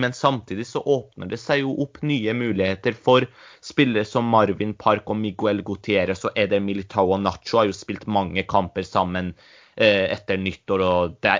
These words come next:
de er vi jo egentlig veldig trygge på, eh, et veldig bra stopperpar, men jeg synes i hvert fall at <clears throat> det er veldig gøy å se at Marvin Park og Miguel Gutierrez kommer inn i laget. De slår en målgivende pasning hver. De virker komfortable, de tar gode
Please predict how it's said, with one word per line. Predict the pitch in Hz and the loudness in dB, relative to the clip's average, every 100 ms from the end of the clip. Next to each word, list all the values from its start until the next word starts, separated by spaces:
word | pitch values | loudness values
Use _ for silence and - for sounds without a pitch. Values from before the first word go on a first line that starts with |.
| 107 113 | -2 -2
de | 113 | 2
er | 104 | 2
vi | 90 | 0
jo | 95 | -4
egentlig | 90 85 90 95 | -4 -6 -6 -4
veldig | 92 85 87 | -4 -4 -10
trygge | - 104 87 - 80 | -6 -6 -6 -8 -10
på, | - 90 90 | -6 -4 -2
eh, | 85 85 82 | -4 -6 -8
et | 90 110 | -6 -4
veldig | 98 87 90 | -2 -2 -4
bra | 92 92 | -2 -4
stopperpar, | - 104 95 90 82 110 120 104 | -4 -6 -4 -6 -2 2 2 2
men | 107 - _ _ | -4 -10 _ _
jeg | 110 - | -8 -6
synes | 147 - | -6 -4
i | |
hvert | 110 - | -6 -2
fall | 110 117 | -2 -2
at | - - | -4 -12
<clears throat> | 120 110 | -8 -2
det | 110 | 2
er | 113 | 2
veldig | 98 104 | 0 -4
gøy | - 101 104 | -2 0 0
å | 107 | -2
se | - 98 | 0 2
at | 98 107 | 2 0
Marvin | 101 92 95 98 | -2 0 -2 -4
Park | - 95 98 | 0 -2 -2
og | 98 | -4
Miguel | 95 92 92 | -4 -4 -4
Gutierrez | 92 90 95 87 90 | -6 -2 0 0 -2
kommer | - 95 92 | -2 -2 0
inn | 92 92 | -2 0
i | 95 | 2
laget. | 95 87 85 101 104 - - - | 4 4 4 4 4 2 -12 -6
De | 107 | -4
slår | - 107 104 107 | 2 2 4 2
en | 101 | 2
målgivende | 101 98 92 90 90 92 | 2 0 0 -2 -4 -4
pasning | 104 98 - 92 92 90 | -2 -4 -6 -8 -2 4
hver. | 95 98 98 - _ _ - | 6 6 4 -6 _ _ -4
De | 110 | 0
virker | 110 90 104 - | 2 0 -4 -2
komfortable, | 110 104 - 107 - 98 95 98 98 | -4 -4 -4 -4 6 6 6 4 0
de | 101 | 0
tar | 104 101 | 0 0
gode | 110 104 101 | 0 2 2